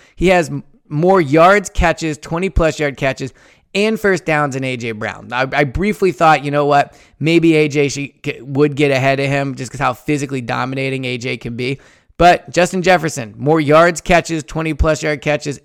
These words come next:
and first downs in A J Brown. And he's projected to have over two hundred plus yards more than A J is going to have. So Justin Jefferson, really almost everything you want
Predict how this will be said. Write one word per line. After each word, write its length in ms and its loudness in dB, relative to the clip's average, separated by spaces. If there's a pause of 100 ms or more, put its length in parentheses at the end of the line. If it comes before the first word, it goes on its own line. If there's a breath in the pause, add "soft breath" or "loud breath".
and 280 -4
first 280 -2
downs 320 -4
in 100 -6
A 140 -4
J 180 -6
Brown. 380 -6 (240 soft breath)
And 80 -4
he's 100 -2
projected 480 0
to 80 0
have 140 2
over 180 2
two 220 -6
hundred 320 -4
plus 260 -2
yards 260 -4 (300 soft breath)
more 340 4
than 160 -2
A 140 -2
J 240 -4
is 80 -8
going 300 -10
to 80 -16
have. 280 -12
So 300 -6 (720)
Justin 380 2
Jefferson, 540 0 (280 soft breath)
really 260 6
almost 380 0
everything 460 0
you 120 -2
want 300 -4